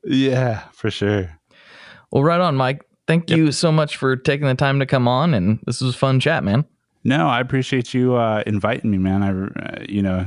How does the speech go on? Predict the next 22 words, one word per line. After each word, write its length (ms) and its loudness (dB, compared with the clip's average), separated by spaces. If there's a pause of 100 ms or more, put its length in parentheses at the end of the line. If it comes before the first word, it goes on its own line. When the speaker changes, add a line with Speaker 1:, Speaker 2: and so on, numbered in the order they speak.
Speaker 1:
it's, 100 -16
it's 160 -10
been 180 0
a 80 2
long 200 0
time 240 -2
coming, 360 0
but 160 0
I 220 -2
r-, 240 -6
really 300 0
do 180 2
enjoy, 400 2
uh, 420 -2 (300)
finally 260 0
meeting 280 0
up 260 0
and 280 0 (260)
chatting. 380 -4 (580)
Speaker 2:
Absolutely. 680 0 (440)
Well, 300 0 (600)
everyone, 520 2